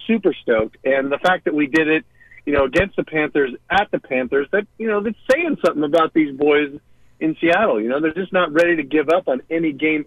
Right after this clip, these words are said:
ever, which is fantastic. It's always great to see the twelves and the chickens from Seattle always be competitive and not give up on any game ever, especially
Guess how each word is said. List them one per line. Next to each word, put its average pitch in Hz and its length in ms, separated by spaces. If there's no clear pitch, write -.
ever, 139 440
which 147 180
is 139 180
fantastic. 165 840
It's - 320
always 220 420
great 170 300
to 151 160
see 165 120
the 143 120
twelves 143 480
and 135 120
the 123 120
chickens 143 500
from 135 140
Seattle 120 560
always 170 380
be 151 120
competitive 120 720
and 117 280
not 175 260
give 151 220
up 127 200
on 117 240
any 175 220
game 127 320
ever, 127 420
especially 196 420